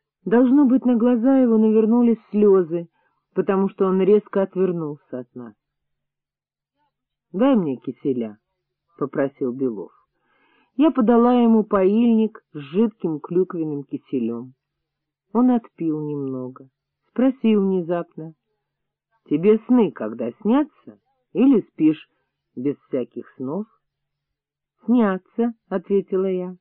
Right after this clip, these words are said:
"еще как снятся". Он слегка улыбнулся. "Мне тоже. Вчерашний день Нюрку свою видел, будто бы подошла ко мне, говорит:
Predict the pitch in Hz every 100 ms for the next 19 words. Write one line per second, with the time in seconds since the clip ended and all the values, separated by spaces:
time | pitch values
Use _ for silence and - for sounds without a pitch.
0 | _ 147 151 - 127 - 147 226 - -
1 | 302 190 - _ _ _ _ _ _ _
2 | _ _ _ _ _ _ _ - 247 277
3 | - 196 - 220 240 214 185 151 151 147
4 | 143 _ - 131 127 _ _ _ _ _
5 | _ _ 107 127 170 214 - 151 170 170
6 | 156 131 _ _ _ _ _ _ _ _
7 | _ _ _ 233 269 262 254 247 190 277
8 | 262 254 254 220 214 - 202 202 196 180
9 | 190 147 151 135 120 _ 170 180 - 160
10 | 151 143 151 143 131 - 190 269 302 262
11 | 262 247 220 220 208 147 131 123 127 131